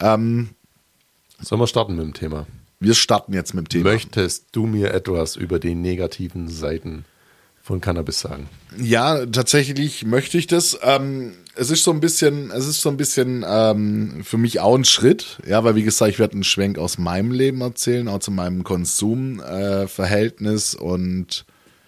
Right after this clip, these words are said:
Speaker 1: zu meiner Story mit Weed allgemein, ja. Ähm,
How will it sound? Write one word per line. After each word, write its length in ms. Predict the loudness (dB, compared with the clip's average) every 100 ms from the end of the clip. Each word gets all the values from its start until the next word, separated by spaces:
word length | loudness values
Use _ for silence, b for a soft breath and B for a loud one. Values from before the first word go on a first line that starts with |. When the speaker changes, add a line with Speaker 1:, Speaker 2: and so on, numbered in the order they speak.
| b b b b b _ _
Speaker 1:
zu 180 | -6 -2
meiner 720 | 2 2 2 2 2 0 -2 -8 -20 -18 -8
Story 520 | -6 -2 2 4 4
mit 280 | 2 -2 -4
Weed 300 | -4 -4 -6
allgemein, 680 | -4 -4 -6 -8 -12 -16 -20 _ -6
ja. 240 | -2 -2 -6 B B B B B B B
Ähm, 720 | 2 2 2 -2 -4 -8 -16